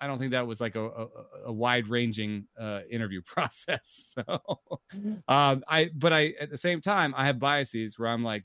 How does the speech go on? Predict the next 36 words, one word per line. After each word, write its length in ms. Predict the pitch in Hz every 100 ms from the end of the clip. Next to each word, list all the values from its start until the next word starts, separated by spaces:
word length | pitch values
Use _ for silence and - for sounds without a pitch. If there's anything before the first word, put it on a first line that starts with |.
| -
David 300 | 113 143 165
Stearns 420 | - 147 147 131
was 120 | 107
part 280 | - 120 123
of 60 | 127
the 140 | 107
Astros 1000 | 110 131 131 139 139 135 135 131 131 120 -
and 220 | 110 110
the, 100 | 107 -
and 180 | 113 104
the 80 |
Brewers, 680 | 95 117 135 135 131 131 - - _ -
and, 480 | 110 110 107 104 101 -
uh, 240 | 107 101 98
he 120 | 107
did 180 | 107 107
really 180 | 117 127
good 180 | 123 113
things 240 | 127 120
there 200 | 117 117
in 80 | 113
terms 220 | 117 107
of 120 | 107 101
building, 600 | 120 123 120 120 120 117 _ _ -
uh, 360 | 104 101 98 98
a 60 |
sustainable 920 | 101 113 - 120 120 113 117 117 113
winning 320 | 107 120 120 117
culture. 640 | 117 120 - 120 117 120 _ _ -
Uh, 280 | 98 98 92
I've 220 | 117 147
heard 200 | 131 135
personally 380 | - 135 - 131
from 160 | 113 117
people 240 | 123 120
like, 320 | 117 117 101